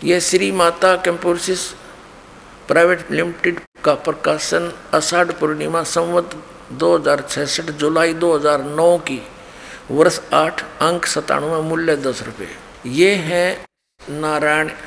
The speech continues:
यानी श्री विष्णु जी, ये इनके भगवान हैं श्री विष्णु जी और श्री ब्रह्मा जी और श्री शंकर जी, ये तो इनके पूज्य देवता हैं।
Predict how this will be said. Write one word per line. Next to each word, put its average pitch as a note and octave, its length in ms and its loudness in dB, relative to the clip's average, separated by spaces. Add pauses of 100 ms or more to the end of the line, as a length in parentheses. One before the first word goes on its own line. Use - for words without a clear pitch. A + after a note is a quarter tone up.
(560)
यानी D#3+ 260 2
श्री D#3 260 0
विष्णु C3+ 420 -2
जी, C3 260 -10 (1080)
ये D3+ 140 2
इनके D#3 300 2
भगवान C#3 580 -2
हैं C3 340 -8 (120)
श्री C#3+ 160 -2
विष्णु C#3 420 -2
जी F#3+ 320 -4 (680)
और C#3+ 180 2
श्री D#3 360 0
ब्रह्मा C#3+ 460 0
जी F3 340 -6 (720)
और C3+ 220 2
श्री C#3 320 -2
शंकर B2+ 460 -4
जी, D3 320 -8 (1000)
ये E3+ 200 4
तो F#3 200 2
इनके F3 360 2
पूज्य D3+ 400 2
देवता A#2+ 400 -2
हैं। A2+ 200 -10